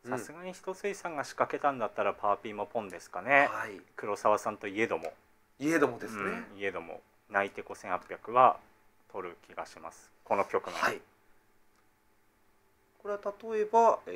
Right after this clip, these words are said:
Speaker 1: ー、ワンズが入った場合はリーチ行くんですか？行かないですかね？
Speaker 2: いや、リーチですね。
Speaker 1: リーチですか？
Speaker 2: うん。
Speaker 1: はい、ありがとうございます。
Speaker 2: これはもう間違いない。
Speaker 1: はい。
Speaker 2: ちょうど今、ウーピン切って筋にもかかったし、
Speaker 1: はい。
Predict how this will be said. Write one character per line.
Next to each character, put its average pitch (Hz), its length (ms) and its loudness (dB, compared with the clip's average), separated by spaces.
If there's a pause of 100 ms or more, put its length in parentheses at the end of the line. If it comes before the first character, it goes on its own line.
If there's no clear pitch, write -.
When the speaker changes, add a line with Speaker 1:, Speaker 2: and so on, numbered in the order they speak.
Speaker 1:
ー、 - 20 -8
ワ 113 140 0
ン 160 100 -6
ズ 165 100 -6
が 156 120 0
入 170 100 -2
っ 156 40 -8
た 165 120 -2
場 143 160 4
合 117 140 2
は 104 40 -2
リ 123 100 -8
ー 156 80 -14
チ - 120 -20 (100)
行 - 80 -16
く 247 60 -12
ん 247 460 -12
で - 60 -14
す - 60 -16
か？ - 60 -12
行 - 100 -14
か 208 140 -6
な 311 120 -8
い 403 40 -8
で - 120 -16
す - 80 -20
か - 140 -16
ね？ - 0 -
Speaker 2:
い - 20 -
や、 147 60 4
リ 117 160 0
ー - 40 -10
チ - 120 -14
で 87 120 -12
す - 100 -20
ね。 160 120 -4
Speaker 1:
リ 190 60 -4
ー - 40 -10
チ - 80 -16
で 147 60 -12
す - 60 -12
か？ 220 80 6
Speaker 2:
う - 20 6
ん。 202 40 10
Speaker 1:
は 175 60 10
い、 175 40 8
あ - 20 6
り 165 60 0
が - 80 -6
と 151 80 2
う - 20 8
ご 123 40 8
ざ 107 60 6
い - 0 -
ま 104 80 10
す。 101 60 8
Speaker 2:
こ 92 40 0
れ - 0 -
は 92 60 2
も - 0 -
う 95 40 2
間 101 400 8
違 82 40 0
い 82 40 -10
な 82 60 -4
い。 - 20 -2
Speaker 1:
は - 240 -4
い。 117 80 -10 (760)
Speaker 2:
ち - 80 -8
ょ 135 60 0
う 131 40 -2
ど 147 100 -2
今、 131 220 2
ウ 104 40 2
ー 117 120 -2
ピ 123 140 -10
ン 117 60 -10
切 123 120 -12
っ - 40 -12
て 98 120 -8
筋 113 280 -8
に 92 80 -10
も 85 120 -10
か - 140 -4
か 92 120 0
っ - 40 -4 (100)
た 85 80 -14
し、 131 280 -6
Speaker 1:
は 110 140 -4
い。 87 80 -12